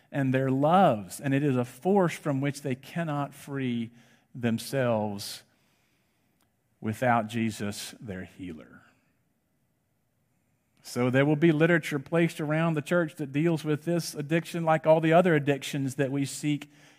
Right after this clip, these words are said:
help from, from Jesus, our healer, because he is the physician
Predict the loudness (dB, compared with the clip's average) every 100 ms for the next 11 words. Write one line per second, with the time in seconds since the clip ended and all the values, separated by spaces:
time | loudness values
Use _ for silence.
0 | _ 4 4 2 -4 0 2 0 0 0
1 | 2 2 2 -2 -4 -2 0 0 0 0
2 | 2 2 0 -6 _ _ _ _ _ -4
3 | -2 2 2 2 -2 -2 0 2 4 4
4 | 0 -4 -10 -16 _ _ _ 0 6 6
5 | 4 0 -6 -4 -6 -8 -10 -14